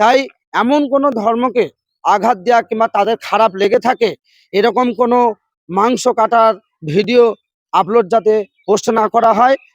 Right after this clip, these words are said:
আমাদের, আমার ইসলামিক যে ভাইরা, তাদের উদ্দেশ্যে বলছি। এবং সুন্দরভাবে যাতে রাস্তাঘাটে আজকের দিনে আত্মীয় স্বজন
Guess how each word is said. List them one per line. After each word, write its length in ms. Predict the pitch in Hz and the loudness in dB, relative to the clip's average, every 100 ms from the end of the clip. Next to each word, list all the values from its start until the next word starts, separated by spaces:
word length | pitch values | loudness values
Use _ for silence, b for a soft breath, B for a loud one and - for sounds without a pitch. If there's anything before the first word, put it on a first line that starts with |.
| _ | _
আমাদের, 380 | 175 202 202 208 175 - | -2 0 0 -2 -4 -6
আমার 260 | 185 208 196 | -2 0 0
ইসলামিক 540 | 185 - 214 214 220 180 180 | -4 -2 0 0 -2 -2 -4
যে 120 | 185 | -2
ভাইরা, 420 | 160 160 202 220 208 - _ | -2 -2 0 2 2 0 _
তাদের 260 | - 185 208 | -2 0 2
উদ্দেশ্যে 440 | 196 156 202 - 220 | 0 0 -2 0 0
বলছি। 360 | 214 220 277 277 - _ _ _ - | 0 -2 -2 -4 -8 _ _ _ -4
এবং 200 | 196 269 262 - - | -2 0 -2 -8 -8
সুন্দরভাবে 640 | - 233 262 302 254 262 180 - _ _ - | -2 0 2 2 2 2 0 -4 _ _ -4
যাতে 300 | 208 214 254 254 226 _ _ | -2 2 4 2 0 _ _
রাস্তাঘাটে 580 | 202 214 - 247 233 254 | -2 0 0 2 2 2
আজকের 340 | 233 - 254 190 | 0 0 0 2
দিনে 240 | 262 208 131 _ _ | 0 0 -4 _ _
আত্মীয় 380 | 170 214 - 254 | -4 -2 2 2
স্বজন 440 | 233 233 220 254 | 2 0 2 2